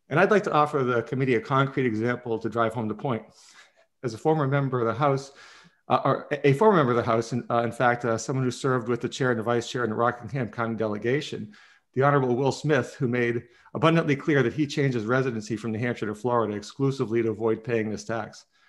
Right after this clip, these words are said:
Now, Will still, still spends time here at his home in Newcastle for about five months a year, but that's down from the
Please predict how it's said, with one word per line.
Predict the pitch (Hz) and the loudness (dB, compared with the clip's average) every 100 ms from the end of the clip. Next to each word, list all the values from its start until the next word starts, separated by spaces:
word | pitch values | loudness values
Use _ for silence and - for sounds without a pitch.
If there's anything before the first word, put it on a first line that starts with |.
| _ - | _ -2
Now, | 135 131 120 - - - | 2 2 2 -6 -18 -2
Will | 170 | 0
still, | 180 175 156 | 2 2 0
still | - - 147 | 2 4 4
spends | - 160 143 143 | 4 2 2 0
time | 151 139 131 | 0 2 0
here | 139 127 | 0 0
at | |
his | 113 - | 0 -2
home | 127 120 | -4 -2
in | 110 | 0
Newcastle | 139 139 113 113 117 | -2 -2 -4 -4 -6
for | - | -6
about | 110 107 - | -4 -4 0
five | 113 107 | 0 0
months | 113 107 | -4 -4
a | 110 | -2
year, | 117 107 - - - _ _ | -2 -4 -12 -20 -20 _ _
but | - | 0
that's | 151 147 | 2 2
down | 127 131 139 | 2 4 4
from | 131 | 0
the | 113 | -4